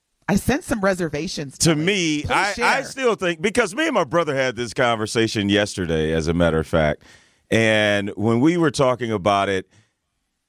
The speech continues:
Speaker 2: it was, he, he brought out some things that I was like, "You know, I didn't really think about that," because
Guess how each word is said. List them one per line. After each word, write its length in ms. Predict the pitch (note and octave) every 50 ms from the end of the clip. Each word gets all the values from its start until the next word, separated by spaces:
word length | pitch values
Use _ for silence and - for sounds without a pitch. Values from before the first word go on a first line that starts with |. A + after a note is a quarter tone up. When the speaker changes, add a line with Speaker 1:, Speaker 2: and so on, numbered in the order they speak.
| _ _ _ _ C#3
Speaker 2:
it 180 | D3 D3+ -
was, 840 | C3+ C#3 C#3 C#3 C3 B2+ B2 A#2+ A#2 A2+ A2 G#2 - - - - - - - _ _ _ _ _ _ _ _ _ _ _ _ _
he, 200 | - D#3 D#3+ F3
he 160 | D#3+ D#3 E3+
brought 280 | D#3 B2 F3+ G3 G3 F3
out 200 | E3+ E3 D#3+ D3+
some 160 | - D#3+ C3+ A#2+
things 460 | - D3+ D3+ D3 C#3+ C#3+ C#3 A#2+ A2+
that 180 | C#3 C3 A#2
I 140 | B2+ D3 E3
was 180 | E3 D3 A#2 A#2+
like, 240 | B2 A2 A2 - -
"You 80 | F#3 G#3
know, 300 | G#3 G#3+ G#3 G#3 G3 - _ _ _ _ _ _ _
I 60 | C3
didn't 220 | D#3 A3 A#3+ A#3 G#3+
really 200 | A3+ G3+ F#3+ E3+
think 280 | - E3+ F#3 G#3+ -
about 320 | E3+ A#2 G2+ G#2 G2 F#2+ -
that," 280 | A2+ G2+ F#2+ F#2 F2+
because 640 | D#2 B2+ C3 - D#3 C#3+ C3 C3 B2+ B2 A#2+ A2+ -